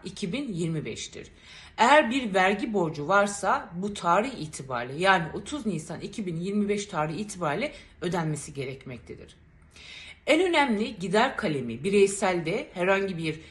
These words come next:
şirket, firma yoksa kira giderlerinizi, sağlık giderlerinizi, eğitim giderlerinizi, herhangi bir bağışta bulundunuzsa bağış giderlerinizi ve çocuk bakım,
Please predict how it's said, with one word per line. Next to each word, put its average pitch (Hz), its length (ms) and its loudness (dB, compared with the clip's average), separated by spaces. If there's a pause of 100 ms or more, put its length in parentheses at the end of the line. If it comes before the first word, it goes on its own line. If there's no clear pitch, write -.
(180)
şirket, 214 520 -2
firma 170 400 -2
yoksa 247 640 0 (340)
kira 233 320 6
giderlerinizi, 175 1000 -2
sağlık 196 500 0
giderlerinizi, 151 1000 -2 (340)
eğitim 208 440 0
giderlerinizi, 151 1040 -2 (260)
herhangi 226 420 2
bir 220 140 -4
bağışta 202 500 2
bulundunuzsa 208 800 -2
bağış 202 360 0
giderlerinizi 147 960 -4 (280)
ve 202 120 0
çocuk 214 520 -4
bakım, 233 460 0